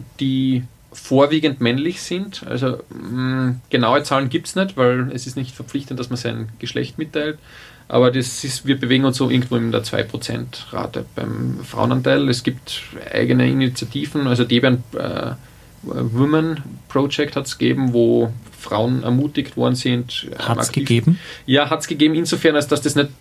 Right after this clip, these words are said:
Speaker 1: sonderlich aktiv momentan ist. Also, ähm,
Speaker 2: Aha.
Speaker 1: gibt's nach wie vor, ist aber nicht, ähm,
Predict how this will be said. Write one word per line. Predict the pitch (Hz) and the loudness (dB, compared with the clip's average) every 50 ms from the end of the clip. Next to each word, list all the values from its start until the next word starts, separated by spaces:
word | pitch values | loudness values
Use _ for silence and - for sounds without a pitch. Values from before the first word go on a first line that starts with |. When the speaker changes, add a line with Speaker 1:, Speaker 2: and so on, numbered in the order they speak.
| - 139 - | -10 -8 -6
Speaker 1:
sonderlich | - - 131 135 143 143 143 139 139 123 | 0 2 4 4 6 4 4 2 2 0
aktiv | 123 - - - - 135 151 - - - 131 | 0 -2 -6 -6 -4 -4 -4 -4 -4 -2 0
momentan | 117 110 110 113 110 110 117 110 | 2 2 2 2 2 2 0 0
ist. | 110 113 110 - 120 | 0 -2 -2 -2 -4
Also, | 120 - 123 123 120 120 | -2 0 2 2 4 4
ähm, | 117 117 117 127 | 2 2 4 4
Speaker 2:
Aha. | 117 117 113 110 | 4 4 4 2
Speaker 1:
gibt's | - - - - | 0 -2 0 2
nach | 135 127 127 | 2 2 2
wie | 147 151 | 0 -2
vor, | 143 - 127 123 139 | 0 2 2 4 4
ist | 151 147 - 135 | 4 2 2 2
aber | 127 123 | 2 2
nicht, | 127 123 123 - - - - - - - | 2 0 0 -4 -10 -12 -14 -12 -10 -8
ähm, | - 98 104 113 113 107 107 - - 131 - | -6 -6 -6 -6 -6 -6 -6 -8 -8 -10 -12